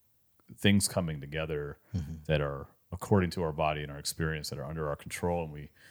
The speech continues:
Speaker 1: gesture towards what we've agreed is customary. And,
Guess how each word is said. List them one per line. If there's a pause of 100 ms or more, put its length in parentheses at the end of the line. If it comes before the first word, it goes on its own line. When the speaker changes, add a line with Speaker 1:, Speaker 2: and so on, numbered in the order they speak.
(220)
Speaker 1:
gesture
towards
what
we've
agreed
is
customary. (560)
And,